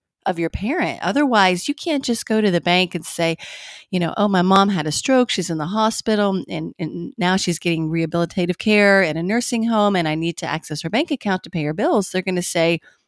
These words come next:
"Well, no, not unless you are her power of attorney." And so these, it's so important to talk to your parents about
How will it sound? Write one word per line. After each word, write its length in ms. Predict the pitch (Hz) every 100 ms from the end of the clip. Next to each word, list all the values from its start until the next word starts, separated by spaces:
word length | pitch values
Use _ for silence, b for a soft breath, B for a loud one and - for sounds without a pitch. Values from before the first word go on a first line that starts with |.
| _
"Well, 260 | 185 190 185
no, 500 | 196 226 214 185 196
not 240 | 190 180
unless 380 | 190 175 165 -
you 80 | 175
are 120 | 175
her 100 | 190
power 240 | - 160 135
of 100 | 156
attorney." 480 | - 349 214 123 - b b b b b b
And 100 | 180
so 400 | - 190 185 175 - _ _ 151
these, 520 | 214 262 294 294 - -
it's 240 | - -
so 160 | - 277
important 380 | 330 - 185 185
to 100 | 160
talk 360 | - 170 165 -
to 120 | 214
your 140 | 247
parents 560 | 302 320 349 370 - - _
about 760 | - 196 170 175 175 202 -